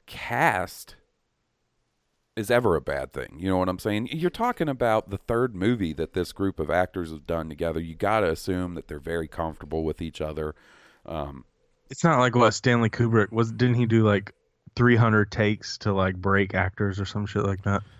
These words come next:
Speaker 1: I don't know. It, that sounds like it could happen, but I don't know that
Speaker 2: I
Speaker 1: for
Speaker 2: may have
Speaker 1: sure.
Speaker 2: my directors confused, but I think
Speaker 1: Maybe it was Michael Bay. Ugh, fucking creepy ass Michael Bay.
Speaker 2: Who directed The Shining?
Speaker 1: You know, uh, Stanley Kubrick.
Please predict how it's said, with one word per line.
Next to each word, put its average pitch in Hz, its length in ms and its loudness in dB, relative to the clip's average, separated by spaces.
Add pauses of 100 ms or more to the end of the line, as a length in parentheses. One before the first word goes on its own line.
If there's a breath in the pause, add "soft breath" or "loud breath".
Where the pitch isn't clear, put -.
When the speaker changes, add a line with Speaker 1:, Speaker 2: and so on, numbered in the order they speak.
(120 soft breath)
Speaker 1:
I 107 140 4
don't 71 200 -2
know. 69 260 -4
It, 127 140 -2
that 110 240 -4 (160)
sounds 107 380 0
like 123 180 4
it 127 100 -2
could 123 140 -2
happen, 127 400 -2
but 76 220 -4 (680)
I 95 120 0
don't 90 160 4
know 87 140 4
that 85 140 4
Speaker 2:
I - 20 -2
Speaker 1:
for - 80 -4
Speaker 2:
may 123 120 4
have 131 100 2
Speaker 1:
sure. 78 60 0
Speaker 2:
my 110 120 2
directors 101 480 -4
confused, 87 480 -14
but 95 100 -10
I 90 80 -8
think 92 220 -18 (640 soft breath)
Speaker 1:
Maybe 92 260 0
it 90 40 4
was 78 160 -2
Michael 78 340 -4
Bay. 71 340 -4
Ugh, 95 100 -4 (240 loud breath)
fucking 73 380 -6
creepy 78 400 -6
ass 71 240 -10
Michael 67 300 -12
Bay. 69 260 -10 (460)
Speaker 2:
Who 190 80 -2
directed 180 400 4
The 113 80 0
Shining? 95 400 -4 (100)
Speaker 1:
You 226 100 2
know, 247 320 2
uh, 127 360 4
Stanley 87 360 -4
Kubrick. 78 340 -4